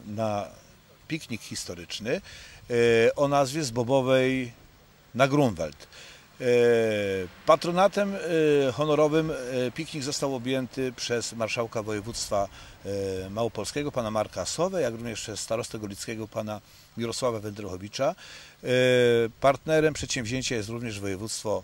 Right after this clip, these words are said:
małopolskie. Organizatorem tego przedsięwzięcia jest Stowarzyszenie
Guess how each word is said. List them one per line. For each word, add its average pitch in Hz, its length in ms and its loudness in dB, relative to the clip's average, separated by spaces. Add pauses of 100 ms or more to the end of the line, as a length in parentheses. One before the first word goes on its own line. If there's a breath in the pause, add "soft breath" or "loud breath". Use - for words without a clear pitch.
(120)
małopolskie. 143 720 -4 (320 loud breath)
Organizatorem 143 720 0
tego 180 220 -6
przedsięwzięcia 160 920 -2
jest 117 480 -4
Stowarzyszenie 104 920 -6